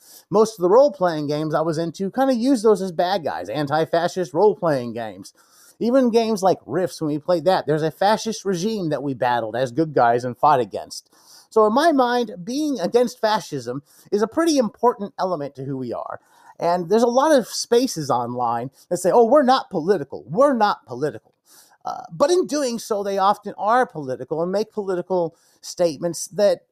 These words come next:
they're sometimes not even aware could be a political statement just because it's so normal to them. Uh, when they hear an idea that's outside of their politics, they say someone made it political. Well, no, not necessarily.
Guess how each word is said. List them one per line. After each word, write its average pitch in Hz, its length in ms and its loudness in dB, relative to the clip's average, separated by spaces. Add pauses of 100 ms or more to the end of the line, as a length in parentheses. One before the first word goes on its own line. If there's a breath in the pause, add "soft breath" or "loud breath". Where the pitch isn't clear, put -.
they're 202 300 0
sometimes 285 480 2
not 262 260 2
even 262 200 -2
aware 254 560 2
could 339 260 -4
be 262 140 -2
a 151 60 0
political 127 520 -4
statement 127 500 -4 (880)
just 220 200 -6
because 233 280 0
it's 196 140 -6
so 208 260 6
normal 185 600 4
to 139 240 -4
them. 90 320 -14 (280 soft breath)
Uh, - 180 -2
when 151 220 -4
they 147 120 -2
hear 185 260 4
an 165 80 2
idea 156 440 2
that's 147 220 -2
outside 240 500 2
of 254 60 0
their 208 120 4
politics, 208 540 2
they 190 120 0
say 196 240 0
someone 180 340 -2
made 151 160 -2
it - 100 -16
political. 180 640 -2
Well, 196 180 -4
no, 233 460 0 (340 soft breath)
not 233 220 -2
necessarily. 214 960 -2